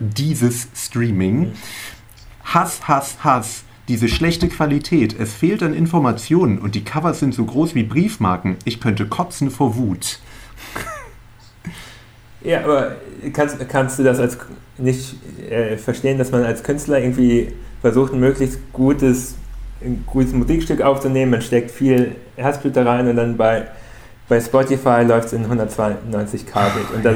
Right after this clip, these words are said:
Speaker 1: Ja.
Speaker 2: also in einer Qualität, wo man den Unterschied hört. Oder man überlegt sich lange, was mache ich, also das Cover von Hell finde ich jetzt auch nicht so mega gut, aber vielleicht steckt man viel Zeit da rein, das irgendwie zu designen und was man haben möchte und am Schluss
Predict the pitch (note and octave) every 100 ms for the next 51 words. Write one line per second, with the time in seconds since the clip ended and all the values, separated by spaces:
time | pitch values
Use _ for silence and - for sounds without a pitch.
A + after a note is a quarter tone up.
0 | G2 G#2 G#2 F#2+ - - - C3 C3 C#3
1 | D3 D3+ D3+ C3+ B2+ D#3+ D3+ C#3+ C3+ C3
2 | B2+ C3+ B2+ - B2+ - B2+ G#2 G#2 -
3 | - - - B2+ A#2+ B2 B2 B2+ C3+ B2
4 | C#3 C#3+ C#3 C3+ C3 C3 B2 B2 B2 B2
5 | B2+ B2+ - - - - G#2+ G2+ G2+ G#2+
6 | - B2 B2+ B2 A2 A2+ A2 G#2+ G#2 G2+
7 | G#2 G#2+ G#2 - - - A2 G#2+ G#2+ C#3
8 | E3+ C3 B2 B2+ A#2+ B2 - - - -
9 | - B2 A#2 G#2+ C3 C3 A#2 A2 A2 A2+
10 | A2 G#2+ G2+ B2 - G#2+ G#2+ C3+ D3 D3
11 | C#3+ A2 G#2+ A2 G#2 B2+ C3 C3+ C3 A2+
12 | A2 A2 A#2+ A#2+